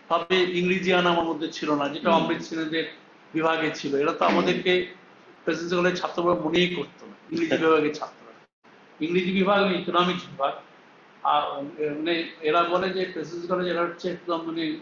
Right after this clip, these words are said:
Speaker 1: upper caste, আর অন্য সব নিচের দিকে। তার মধ্যে আমরাও ছিলাম। তো ইংল্যান্ডে গিয়ে আমি প্রথমবারে যখন আমার, উম,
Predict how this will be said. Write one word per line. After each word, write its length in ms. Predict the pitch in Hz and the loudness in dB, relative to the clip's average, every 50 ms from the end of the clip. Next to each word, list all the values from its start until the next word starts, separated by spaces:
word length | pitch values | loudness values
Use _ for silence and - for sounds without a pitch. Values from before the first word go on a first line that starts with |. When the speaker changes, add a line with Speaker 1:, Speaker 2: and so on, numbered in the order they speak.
| - | -2
Speaker 1:
upper 240 | 156 160 - 180 160 | 0 0 0 0 -2
caste, 400 | - 143 127 117 - - - - - - - - - - - - - - | -2 -2 -4 -4 -4 -8 -16 -18 -20 -20 -20 -20 -20 -20 -20 -20 -12 -4
আর 120 | - 151 147 | -2 0 0
অন্য 400 | 151 165 165 180 180 175 180 175 | 0 -2 -4 -4 -4 -4 -4 -4
সব 260 | 175 - 175 170 160 - - - - - - - - - - - - - - - - | -2 0 0 0 0 0 -2 -6 -8 -12 -18 -20 -20 -20 -20 -20 -20 -20 -18 -12 -12
নিচের 240 | 151 - 165 139 | -8 -4 -4 -4
দিকে। 280 | - - - - - - - - - - | -4 -6 -12 -18 -20 -20 -20 -20 -16 -10
তার 100 | - 175 | -8 -8
মধ্যে 160 | 185 196 190 190 | -6 -2 0 0
আমরাও 380 | 185 - - 185 180 175 160 - - - | 0 0 0 0 0 2 2 0 -4 -8
ছিলাম। 160 | - - - - - - - - - - - - - - - - - - - - - - - - - | -10 -12 -16 -18 -20 -20 -20 -20 -20 -20 -20 -20 -20 -20 -20 -20 -20 -20 -20 -20 -20 -20 -20 -12 -6
তো 260 | - 180 185 185 185 196 202 | -2 0 0 2 0 0 0
ইংল্যান্ডে 440 | 202 185 180 190 196 202 208 202 208 | -2 -2 -2 0 0 0 0 0 -2
গিয়ে 220 | 185 185 214 208 196 | -2 0 2 2 4
আমি 220 | 185 180 185 190 185 - | 4 2 0 -4 -6 -6
প্রথমবারে 680 | 170 160 - - 202 208 208 208 208 202 196 202 196 190 | -10 -10 -8 -6 -6 -4 0 2 2 2 2 0 -2 0
যখন 500 | 185 180 - - - 185 190 185 185 - - - - - - - - - - - - - - - - - - - | -2 -2 -4 -4 -6 -4 -4 -4 -4 -6 -10 -16 -20 -20 -20 -20 -20 -20 -20 -20 -20 -20 -20 -20 -20 -20 -20 -14
আমার, 300 | - 151 151 160 160 160 156 147 151 - - - - - - - - - - | -8 -2 0 2 2 2 2 -2 -6 -10 -16 -20 -20 -20 -20 -20 -20 -20 -20
উম, 420 | 147 143 147 143 143 143 143 139 | -20 -20 -18 -18 -20 -20 -20 -20